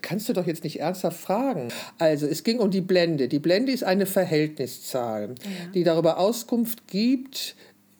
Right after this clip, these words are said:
Speaker 1: äh, wie oft sich die relative Öffnung der, des Objektivs in der Brennweite befindet.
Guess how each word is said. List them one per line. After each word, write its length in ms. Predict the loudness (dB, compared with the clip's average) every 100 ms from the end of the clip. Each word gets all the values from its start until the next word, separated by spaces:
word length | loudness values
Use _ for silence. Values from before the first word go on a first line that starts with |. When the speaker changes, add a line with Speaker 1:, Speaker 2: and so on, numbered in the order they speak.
| -4
Speaker 1:
äh, 120 | -2 0
wie 220 | -2 2
oft 240 | 0 0
sich 300 | -2 -4 -2
die 160 | -2 2
relative 560 | 2 2 0 0 0
Öffnung 500 | 0 0 0 -2 0
der, 460 | 2 2 4 2 0
des 220 | -4 -2
Objektivs 600 | -2 -2 -2 -2 -4 -4
in 120 | -2
der 100 | 0
Brennweite 540 | 0 0 0 0 0 -2
befindet. 760 | -6 -8 -6 -8 -14 -16 -20